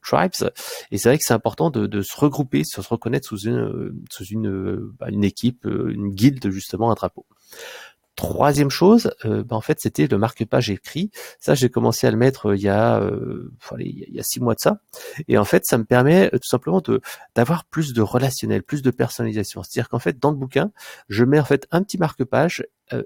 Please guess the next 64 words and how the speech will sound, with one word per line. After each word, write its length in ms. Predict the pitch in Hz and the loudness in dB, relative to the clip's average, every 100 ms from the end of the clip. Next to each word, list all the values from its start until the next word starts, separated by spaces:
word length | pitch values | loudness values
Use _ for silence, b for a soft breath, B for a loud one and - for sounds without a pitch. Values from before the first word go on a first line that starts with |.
| - | -2
écrit 340 | 151 - - - | -2 0 -2 2
à 80 | |
la 80 | 123 | 4
main. 180 | 113 147 | 4 2
Alors, 160 | 120 92 | 0 -2
j'écris 240 | 104 127 | -6 -2
pas 100 | 120 | 0
très 200 | - 113 | 0 0
bien, 180 | 117 131 | 0 0
mais 100 | 101 | -2
bon, 180 | - - | -6 -8
voilà, 260 | - 123 113 | 0 2 2
le, 140 | - B B B | -4 B B B
le 80 | 113 | -2
but, 180 | 113 143 | 0 0
c'est, 160 | - | 0
c'est, 220 | - - - | 0 -2 -6
c'est 160 | - | -8
de 60 | - | -6
faire 180 | 113 92 | -4 -2
vraiment 420 | 101 123 123 101 | 0 2 2 0
réel, 400 | 92 101 135 208 B B B | 0 2 2 0 B B B
avec 160 | - 107 | 0 4
des 120 | 123 | 4
petites 220 | 123 156 | 2 2
gommettes 320 | 139 131 143 | 4 6 4
de 80 | 127 | 0
pirate 440 | 120 - 120 202 110 B B _ | 0 2 2 2 -4 B B _
qui 80 | 123 | -2
me 60 | |
permettent 360 | - 131 156 - | 2 2 0 0
de 100 | 110 | 0
m'inspirer 640 | 113 165 - - 147 165 | 0 -2 -4 -2 0 0
pour 160 | 196 120 | 0 -4
savoir 200 | - 147 | -2 -4
ce 60 | - | -2
que 140 | 131 | -6
je 80 | 110 | -6
veux 80 | 104 | -8
dire. 180 | 104 - B B | -10 -14 B B
Le 100 | - | -2
but, 160 | 117 175 | -2 -2
c'est 140 | - 131 | -2 0
d'offrir 380 | 127 123 - | 0 -2 -4
quelque 180 | - 127 | -4 -6
chose 220 | - 123 | -4 -4
d'unique 260 | 104 131 180 _ | -4 -6 -6 _
pour 100 | 120 | 0
le 100 | 113 | 0
lecteur. 300 | 110 170 165 | 0 -4 -4
C'est 140 | - | -4
le 80 | 101 | -4
seul, 340 | - - 262 | -2 0 0
en 80 | 240 | -2
fait, 140 | - | -6
qui 160 | - - | -6 -2
aura 100 | 127 | -4
ce 140 | - | -4
marque-page-là. 560 | 104 110 - 98 92 90 | -6 -6 -6 -6 -6 -6
Alors, 240 | 90 107 | -6 -2
les 80 | 107 | -2
citations 480 | - 131 127 - 139 | -2 -2 0 0 -4
peuvent 160 | 127 | -4
être 100 | 92 | -4